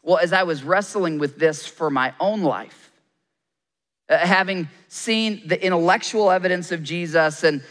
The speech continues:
having seen followers of Jesus changing the world, I profiled another person who had given everything in the pursuit of happiness and fulfillment. This guy had a totally different life. Grammy-winning musician.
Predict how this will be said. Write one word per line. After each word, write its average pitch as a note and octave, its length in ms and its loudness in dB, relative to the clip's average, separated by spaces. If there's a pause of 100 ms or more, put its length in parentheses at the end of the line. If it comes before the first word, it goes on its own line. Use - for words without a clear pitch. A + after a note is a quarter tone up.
(120)
having G3 320 -2
seen F#3 300 -4
followers G3+ 760 2
of F3 140 -4
Jesus E3+ 420 -4
changing E3 480 -4
the D3+ 100 0
world, D3 640 0 (220)
I D#3+ 100 0
profiled F#3 600 0
another E3+ 380 0
person D3 520 -4
who D3 220 -4
had C#3 280 -6
given D#3 400 -2 (240)
everything E3+ 1000 -2 (800)
in E3 120 -4
the D#3+ 80 0
pursuit D#3 480 -8
of C3 60 -10
happiness C3 600 -6
and C3 100 -8
fulfillment. E3+ 540 -8
This F3 160 -8
guy D3 160 2
had C#3+ 160 -2
a D3 60 -6
totally E3+ 420 -6
different - 320 -10
life. - 380 -14 (600)
Grammy-winning E3+ 680 0
musician. E3+ 680 -6